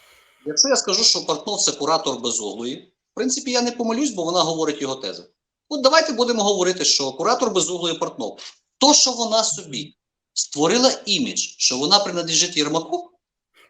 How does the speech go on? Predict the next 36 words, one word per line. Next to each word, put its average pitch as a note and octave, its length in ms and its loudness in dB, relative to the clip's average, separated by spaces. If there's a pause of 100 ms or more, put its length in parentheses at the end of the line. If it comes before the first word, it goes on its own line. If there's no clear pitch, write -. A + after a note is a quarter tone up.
(420)
це C#4+ 220 6
я D4 100 2
вам C4+ 140 2
скажу, A3+ 340 -2
це C4+ 120 2
хтось C4+ 360 0
її B3+ 140 -2
дуже C#4 300 2
гарно A#3+ 360 2
навчив, A3+ 520 2
бо F#3+ 100 4
сама G#3 300 2
б - 80 -4
вона G3 200 2
не G3 80 2
додумалася D#3 600 2
би, B3 100 -4
там A3 180 2
стільки G3+ 300 -4
немає, D3+ 360 0
там E3 360 2
рівень E3 280 2
I D#3+ 240 2
Q A#2+ 140 -4
трошки C3 300 0
не B2+ 100 0
дотягує, C3+ 600 -2 (340)
але G#3 200 6
тим E4+ 180 0
не D4 80 6
менше C#4+ 280 6
це A3 180 -6
дуже A#3+ 360 0
гарно G3+ 400 0
її E3+ 320 -4
ведуть. D3 560 -2